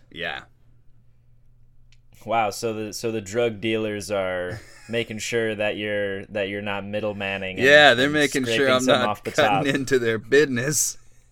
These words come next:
Speaker 1: <laughs>
Speaker 2: Wow. Okay, so before we, before we, like, really dive into this, I just want to do a little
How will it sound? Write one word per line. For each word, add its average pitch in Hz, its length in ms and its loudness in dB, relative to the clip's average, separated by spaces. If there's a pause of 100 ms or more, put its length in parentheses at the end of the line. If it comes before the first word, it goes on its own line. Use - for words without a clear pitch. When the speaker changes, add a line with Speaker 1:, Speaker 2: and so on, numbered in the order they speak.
Speaker 1:
<laughs> 185 80 -6 (760)
Speaker 2:
Wow. 95 420 -2 (420)
Okay, 131 300 6
so 156 340 4
before 165 420 4
we, 151 260 4
before 165 380 4
we, 151 140 6
like, 120 180 4
really 120 460 2 (140)
dive 117 280 4
into 127 240 0
this, 139 320 -2
I 113 140 -2
just 117 220 -6
want 120 300 -6
to 107 440 -6 (440)
do 117 180 -4
a - 20 0
little 113 340 0